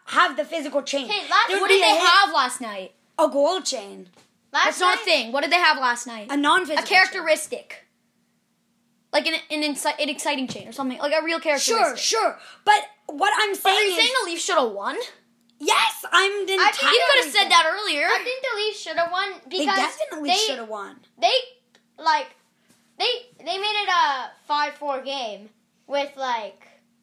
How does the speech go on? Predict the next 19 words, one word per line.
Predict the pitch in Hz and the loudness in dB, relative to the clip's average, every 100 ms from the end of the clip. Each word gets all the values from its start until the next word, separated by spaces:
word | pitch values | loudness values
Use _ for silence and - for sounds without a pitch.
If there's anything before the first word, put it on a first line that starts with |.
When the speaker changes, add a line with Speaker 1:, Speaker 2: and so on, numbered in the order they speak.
| _ _ _ | _ _ _
Speaker 1:
Six | - 294 285 - | -4 0 0 -2
thirty-three | 285 269 233 - 233 | -6 -6 -8 -12 -12
to | 208 | -10
go. | 208 196 | -10 -6
Speaker 2:
Yeah. | 330 269 190 _ | -2 -2 -4 _
Speaker 3:
Five | - 233 | -12 -12
thirty-three. | - 240 - - - _ - | -14 -20 -20 -20 -20 _ -8
Speaker 2:
And | 330 | -2
then | 349 349 | -2 -2
they | 370 359 330 | -2 -2 -2
emptied | 349 349 339 | -6 -8 -8
their | 302 294 | -6 -2
net, | 320 285 226 | 0 0 -2
and | 262 269 | -10 -8
then | 269 | -8
they | 262 254 | -10 -8
gave | 269 | -8
up | 262 247 | -6 -8
the | 262 | -8